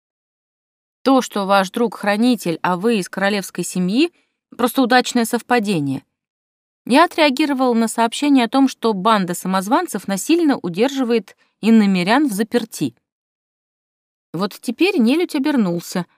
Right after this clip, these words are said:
а я постаралась сохранить на лице обычное спокойное выражение. Понятно, что фей хочет знать подробности, которыми мы до сих пор с ним не поделились.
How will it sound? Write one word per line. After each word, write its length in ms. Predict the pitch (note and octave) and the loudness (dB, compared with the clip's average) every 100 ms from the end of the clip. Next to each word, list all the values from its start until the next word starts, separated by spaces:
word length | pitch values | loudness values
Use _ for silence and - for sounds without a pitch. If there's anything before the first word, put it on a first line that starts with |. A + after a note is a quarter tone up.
| _ _ _ _ _ _ | _ _ _ _ _ _
а 240 | E3+ F#3 G#3 | -2 0 2
я 200 | D4 G#4 | 2 0
постаралась 540 | D4+ - B3+ D#4+ D4 | 0 0 2 2 -2
сохранить 580 | - B3 A#3+ B3 D#4 - | -4 -4 -2 0 0 -2
на 40 | |
лице 380 | A3 A3 - F4 | -4 -4 -4 -2
обычное 560 | A#3 G3+ D4 - C#4 B3 | 0 0 -4 -2 0 0
спокойное 680 | - F#3 - A3+ A3+ G#3 | -4 -8 -2 0 0 0
выражение. 680 | F#3+ F#3 F#3 D3 C3+ B2+ - _ _ _ _ _ _ _ _ _ | -2 -2 -2 -2 -4 -4 -10 _ _ _ _ _ _ _ _ _
Понятно, 360 | - C#4 A4 B3 | 0 2 2 -2
что 180 | - A3 | -4 -6
фей 220 | - B3+ | -2 -2
хочет 400 | - C4+ - A#3 | 0 -4 -4 -4
знать 240 | B3 A#3+ | -2 -2
подробности, 760 | - C4+ E4+ D4+ F3 - E3+ - _ _ _ | -2 -2 0 0 -2 -4 -6 -6 _ _ _
которыми 600 | - G#3 - D4 C4+ C4 | -10 -6 -2 0 2 2
мы 200 | A3+ B3 | 2 0
до 220 | G3 F#3+ | 0 -4
сих 240 | C#4+ B3 - | -4 -6 -4
пор 200 | D#4 D4+ | -4 -4
с 120 | - | 0
ним 260 | B3 C4 | 2 4
не 80 | A#3+ | 2
поделились. 760 | A#3+ A3+ C4 A#3 D3 A2+ - | 0 -2 0 0 -2 -4 -10